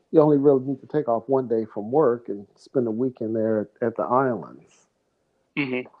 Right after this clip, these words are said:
Speaker 1: And with the others being the first weekend of December, uh, the way I like to put it is, uh,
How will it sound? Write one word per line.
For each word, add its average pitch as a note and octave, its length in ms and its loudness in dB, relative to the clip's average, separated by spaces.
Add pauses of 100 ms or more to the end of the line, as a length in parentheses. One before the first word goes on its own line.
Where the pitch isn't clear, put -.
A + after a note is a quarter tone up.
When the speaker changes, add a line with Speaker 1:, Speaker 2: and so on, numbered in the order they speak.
(760)
Speaker 1:
And A#2 160 4
with A2 120 -4
the B2+ 140 6
others C#3 440 4
being B2+ 300 2
the A#2+ 80 -8
first - 380 -2
weekend B2+ 380 -2
of G#2 80 -6
December, G#2+ 760 2 (460)
uh, B2 160 6
the B2 100 -2
way A#2+ 180 4
I B2 80 2
like B2+ 240 0
to A#2 80 -4
put A#2+ 260 2
it A2+ 140 0
is, G#2 360 -8
uh, A2 280 -2